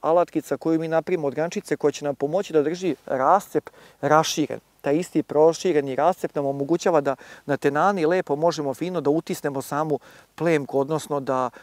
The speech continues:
ubacimo deo koji se nalazi unutra. Kada smo napravili sam rascep, postavljamo jednu plemku, zatim postavljamo drugu plemku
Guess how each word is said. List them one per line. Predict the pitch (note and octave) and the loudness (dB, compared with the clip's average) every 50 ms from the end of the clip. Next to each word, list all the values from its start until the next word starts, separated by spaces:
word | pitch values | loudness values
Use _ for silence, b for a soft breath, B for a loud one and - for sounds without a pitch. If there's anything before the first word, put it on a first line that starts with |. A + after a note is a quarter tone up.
| B B | B B
ubacimo | C#3+ C#3+ C#3+ E3 E3 - - D#3 C#3 C3+ | 0 4 4 4 4 4 -2 -4 -4 -4
deo | B2+ C3 D#3+ D#3+ D3 | 0 4 4 4 4
koji | - - D3 | 4 0 -2
se | - - C3 | -2 -2 -4
nalazi | C3 C#3+ D3+ D3+ C#3 D#3 | 0 2 2 2 2 0
unutra. | D3+ C#3+ C#3 C3+ - - - - _ _ _ _ _ | -2 -2 -4 -6 -6 -10 -18 -20 _ _ _ _ _
Kada | - F3 D#3 D#3+ | -4 0 0 0
smo | D3 - - D3+ D3+ C#3 b b b b b b | 0 0 -2 -2 -2 -2 b b b b b b
napravili | - E3+ F3+ - - G3 E3 D3+ C#3 | 0 0 0 2 0 -2 0 0 -2
sam | - - F3 D3 C3+ | 0 0 0 2 4
rascep, | C#3 E3 G#3+ G#3+ - - D#3 - | 4 4 4 4 2 0 2 4
postavljamo | D#3+ D#3 - - E3+ D3+ C#3 C3 B2+ | 4 2 2 2 0 -2 0 -2 -4
jednu | C3 B2 B2 B2 C#3+ F3+ F#3 | 0 2 2 2 2 0 -4
plemku, | - - G#3+ A3+ A#3 A3+ - - F3+ | 0 2 2 2 2 2 0 0 2
zatim | C#3+ D3 C#3+ - D3+ | 2 2 0 0 -4
postavljamo | B2+ - C#3 - - C#3 C3+ C3 C3 B2+ | -2 -2 -2 -2 -2 -4 -2 -2 -2 -2
drugu | C3 C#3+ E3 F3+ A3 A3 | 2 2 2 4 2 0
plemku | - G#3+ A3+ A3+ A3+ G#3+ - G3+ F3+ | 4 4 6 6 4 4 2 2 2